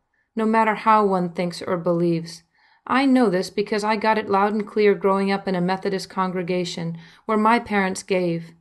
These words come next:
taking in a refugee family, mowing the parsonage lawn, and fixing things as needed.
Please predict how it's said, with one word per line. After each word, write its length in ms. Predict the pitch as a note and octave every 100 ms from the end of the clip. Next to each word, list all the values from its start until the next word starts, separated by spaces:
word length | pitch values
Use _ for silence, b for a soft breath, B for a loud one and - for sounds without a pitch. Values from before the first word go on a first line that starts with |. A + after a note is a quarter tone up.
| _ _ _ _ _ _ -
taking 340 | A3+ A3+ G#3+
in 100 | G3+
a 60 | F#3
refugee 560 | G3 G3 G#3 G3+ G3+
family, 600 | G3 G3 F#3+ F#3+ F#3+ G3 -
mowing 300 | G3 G3 G3
the 80 | F#3+
parsonage 680 | - F#3 - G3 F#3+ E3+
lawn, 480 | F#3+ F#3 F#3+ F#3+ F#3 B B B
and 200 | A3 G#3
fixing 420 | B3 - - G3
things 340 | F3 F#3+ F3 E3+
as 260 | F#3+ F3
needed. 440 | G3 G3+ F#3 E3+